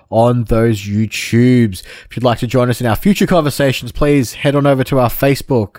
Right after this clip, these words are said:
our Discord, Twitter, Instagram. All the dis-, all the links are in the description below.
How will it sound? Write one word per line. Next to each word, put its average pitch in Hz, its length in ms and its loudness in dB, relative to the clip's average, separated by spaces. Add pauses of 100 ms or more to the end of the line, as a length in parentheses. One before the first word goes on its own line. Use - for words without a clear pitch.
our 107 140 -4
Discord, 113 580 -2
Twitter, 127 400 0
Instagram. 117 640 -4
All 165 180 2
the 139 100 0
dis-, 117 200 -6 (420)
all 147 80 2
the 151 100 2
links 160 340 0
are - 140 -2
in 120 100 0
the 117 60 -4
description 131 380 -2
below. 123 260 0